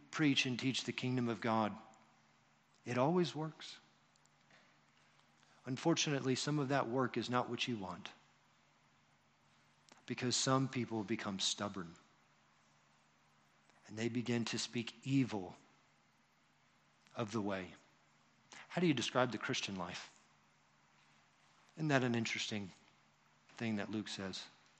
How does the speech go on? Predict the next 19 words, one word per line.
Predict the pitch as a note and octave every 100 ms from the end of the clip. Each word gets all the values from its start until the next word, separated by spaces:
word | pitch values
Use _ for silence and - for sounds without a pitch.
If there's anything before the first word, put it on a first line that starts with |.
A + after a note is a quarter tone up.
| _ _ - _ _ _ _ _ _ _
The | -
gospel | C#3 D3+ - D#3+
comes, | E3 D#3+ E3
it | D3+ C#3+
disturbs. | D3+ - E3 E3+ E3 - - - - - - - _ _ - _ - - - -
You | C#3+
have | D3+
people | E3 D#3+ E3
who | E3
believe, | D#3+ D#3+ E3+ F3
some | - F3 F3
who |
are | F3 D3+
hardened. | E3+ E3+ F3+ D#3+ - - - - - - - _ _ _ _ _ _ -
Those | E3 E3+
who | F#3
are | F3+
hardened, | D#3+ F3 F3+ F3 C#3+
they | D#3 D3+